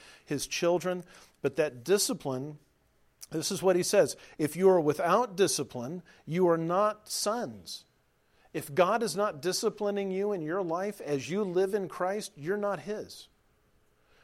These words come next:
So the idea that Jesus died and there, therefore there's no consequences is not true. But Jesus died and there is no longer wrath. There is no longer judgment.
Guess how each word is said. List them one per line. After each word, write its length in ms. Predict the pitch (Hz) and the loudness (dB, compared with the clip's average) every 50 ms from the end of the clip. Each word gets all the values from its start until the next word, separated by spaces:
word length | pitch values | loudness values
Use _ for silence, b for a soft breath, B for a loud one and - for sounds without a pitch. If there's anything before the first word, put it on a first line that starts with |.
| b | b
So 200 | b - - 185 | b -4 -2 -2
the 160 | 170 165 170 165 | 0 2 2 2
idea 420 | 160 156 143 139 180 208 220 214 | 2 2 0 -2 0 2 2 4
that 220 | 175 170 175 151 | 4 4 2 0
Jesus 440 | 131 - 170 180 180 143 151 139 - | 0 -4 -4 -4 -4 -4 -4 -6 -6
died 460 | - 135 160 160 165 170 175 180 170 | -4 0 2 2 4 4 2 2 2
and 140 | 156 147 143 | 0 -2 0
there, 160 | 143 147 151 | 0 0 0
therefore 480 | 143 151 - - 156 156 - - 156 147 | -2 -4 -4 -4 -4 -2 -2 0 0 0
there's 200 | 139 143 131 123 | 0 0 -2 -4
no 120 | 135 123 | -6 -10
consequences 880 | 120 - - 214 247 269 254 - 254 185 - 143 120 - - 135 117 127 | -10 -8 -6 -4 -4 -4 -4 -6 -8 -6 -8 -10 -10 -8 -10 -10 -8 -10
is 120 | 135 117 | -10 -10
not 220 | - 135 127 123 - | -10 -10 -10 -12 -12
true. 460 | - - 208 226 214 147 110 98 - B B B B B B | -10 -8 -4 -2 -2 -2 -2 -4 -8 B B B B B B
But 180 | - 170 175 156 | -4 -4 -4 -4
Jesus 640 | 123 - - 175 196 226 226 185 202 208 180 - | -6 -4 -2 0 0 0 0 0 0 0 0 -2
died 540 | - 131 156 170 190 214 220 185 156 151 147 | -2 -2 0 2 2 4 4 4 2 2 0
and 220 | - - 156 156 151 | -2 -4 -4 -2 -2
there 140 | 147 147 | 0 0
is 160 | 147 139 123 127 | 0 0 -2 -2
no 220 | 135 143 156 180 | -2 0 0 0
longer 560 | 185 180 147 127 123 123 123 120 131 139 139 131 - B B B B B B B - | 0 0 -2 -4 -4 -4 -4 -4 -4 -4 -4 -6 -10 B B B B B B B -18
wrath. 720 | 127 120 131 143 156 180 196 165 113 95 - - - - - b b b b b b | -8 -4 0 0 0 0 -2 -4 -6 -10 -14 -16 -18 -20 -20 b b b b b b
There 200 | b 120 147 143 | b -2 0 0
is 180 | 143 143 135 - | 0 0 -2 -4
no 220 | 147 143 147 175 | -4 -2 0 2
longer 680 | 185 190 190 175 151 147 147 147 135 143 143 143 143 139 b b b b b b b _ _ - 107 | 2 0 0 0 0 0 -2 -2 -2 -2 0 -2 -2 -4 b b b b b b b _ _ -20 -12
judgment. 760 | 101 117 156 170 202 214 - - - 113 95 - _ _ _ | -6 -2 0 0 0 0 -4 -8 -14 -16 -20 -20 _ _ _